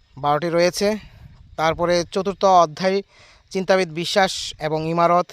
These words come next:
থেকে সর্বমোট ছয় নম্বর আসবে পার্ট ওয়ান। এখানে চার নম্বরের বুদ্ধ ধর্মের মূলনীতি ও শিক্ষা সম্পর্কে। দুই নম্বরটি খুবই ইম্পর্টেন্ট, সাঁচির স্তূপ সংরক্ষণে ভূপালের বেগমদের ভূমিকা, এটা most important। বা অমরাবতীর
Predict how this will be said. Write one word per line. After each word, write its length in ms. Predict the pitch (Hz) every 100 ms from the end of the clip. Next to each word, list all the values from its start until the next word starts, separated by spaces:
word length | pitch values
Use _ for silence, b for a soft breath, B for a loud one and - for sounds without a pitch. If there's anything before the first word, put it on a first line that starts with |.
| 151
থেকে 200 | 160 175 190 190
সর্বমোট 360 | 160 156 165 170 -
ছয় 180 | 165 160
নম্বর 180 | 160 170 165
আসবে 180 | 160 175
পার্ট 180 | 156 147 165
ওয়ান। 160 | 170 185 -
এখানে 200 | 139 156 170
চার 120 | 170 160
নম্বরের 380 | 160 165 170 175 170 B B B B 143
বুদ্ধ 140 | 160 170
ধর্মের 220 | 180 180
মূলনীতি 440 | 175 175 175 180 180 175 - -
ও 20 | 156 -
শিক্ষা 240 | 160 180 180
সম্পর্কে। 380 | 165 170 185 180 180 B B B B 135
দুই 100 | 160 170
নম্বরটি 260 | 170 170 190
খুবই 160 | - 220 208
ইম্পর্টেন্ট, 300 | 185 185 190
সাঁচির 280 | 185 170 175 -
স্তূপ 160 | 180 -
সংরক্ষণে 380 | 175 170 170 170
ভূপালের 320 | 156 180 175 165
বেগমদের 420 | 165 160 160 175 156
ভূমিকা, 300 | 156 151 175 180 - b b b b 139
এটা 120 | 139 156 156
most 220 | 190 - 185
important। 380 | 175 175 185 180 b b b -
বা 140 | 151 151 160
অমরাবতীর 500 | 170 175 175 175 175